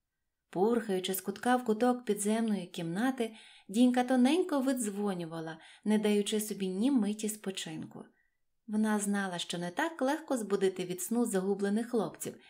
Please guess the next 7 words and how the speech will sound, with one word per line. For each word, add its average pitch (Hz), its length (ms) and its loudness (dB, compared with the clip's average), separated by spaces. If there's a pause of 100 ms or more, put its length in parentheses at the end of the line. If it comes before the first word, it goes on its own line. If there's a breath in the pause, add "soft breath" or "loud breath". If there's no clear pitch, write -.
(240 loud breath)
які 170 240 -6
солодко 269 540 0
похропували, 185 880 -4
схожі 185 400 0
на 180 80 -4
хутряні 196 480 -2
клубочки. - 760 -6